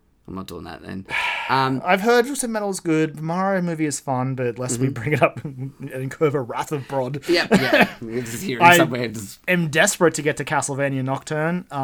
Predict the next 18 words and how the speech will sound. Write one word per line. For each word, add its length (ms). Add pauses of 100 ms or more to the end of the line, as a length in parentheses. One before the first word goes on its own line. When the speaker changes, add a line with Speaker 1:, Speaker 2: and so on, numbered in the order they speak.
Speaker 2:
I 80
just 100
haven't 140
had 120
a 60
chance. 340
Hopefully 300
later 160
this 180
year, 200 (100)
and 160
I 240
couldn't 340
care 160
less 180
about 200
Gran 160
Turismo. 440